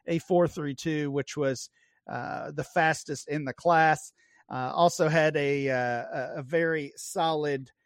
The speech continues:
um, or I'm sorry, a, a disappointing vertical jump. Kinda sat out the rest of the, uh, drills, which is no real surprise. Once,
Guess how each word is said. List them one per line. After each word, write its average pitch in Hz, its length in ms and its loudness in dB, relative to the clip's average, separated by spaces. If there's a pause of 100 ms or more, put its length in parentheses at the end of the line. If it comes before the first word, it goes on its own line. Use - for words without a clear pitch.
(220)
um, 117 460 -2
or 165 80 2
I'm 160 160 2
sorry, 143 260 2
a, 127 200 0
a 151 40 0
disappointing 160 800 0
vertical 160 440 2
jump. 127 320 -4
Kinda 220 200 -4
sat 208 300 4
out 175 220 8
the 147 100 4
rest 147 320 0
of 127 160 -2
the, 127 280 -6 (460)
uh, 123 160 -6
drills, 131 680 0
which - 180 -8
is 180 80 -4
no 160 160 4
real 143 180 4
surprise. 113 460 -2
Once, 180 240 -4